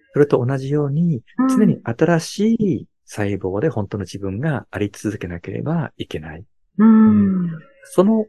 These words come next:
Speaker 1: えー、実は、えー、エネルギー源、栄養素も、実は瞑想ワークでちゃんと供給するんですよというところも、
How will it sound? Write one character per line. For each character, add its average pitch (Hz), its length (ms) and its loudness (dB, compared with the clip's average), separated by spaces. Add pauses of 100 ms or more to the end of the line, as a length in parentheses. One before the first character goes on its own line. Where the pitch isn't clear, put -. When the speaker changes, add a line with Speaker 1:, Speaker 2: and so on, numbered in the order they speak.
(440)
Speaker 1:
え 110 80 -2
ー、 101 40 0
実 - 240 -6
は、 104 220 -2
え 117 80 0
ー、 147 360 0
エ 104 80 -4
ネ 117 120 -2
ル 156 140 -2
ギ 160 140 -4
ー - 0 -
源、 135 260 -10
栄 127 240 -2
養 185 180 0
素 - 300 -12 (280)
も、 180 320 0 (380)
実 - 240 -6
は 92 180 -6
瞑 101 280 -4
想 95 440 -4
ワ 95 260 -8
ー 87 40 -16
ク 101 220 -8
で 156 280 -2 (420)
ち - 100 -12
ゃ 90 60 -6
ん 90 60 -10
と 131 120 -6
供 101 320 -4
給 104 260 -2
す - 180 -8
る 113 140 -2
ん 135 60 -2
で 117 80 -6
す - 160 -8
よ 165 240 -2
と - 80 -4
い 92 60 -2
う 80 40 -6
と - 80 -12
こ - 100 -8
ろ 117 80 -2
も、 180 320 -2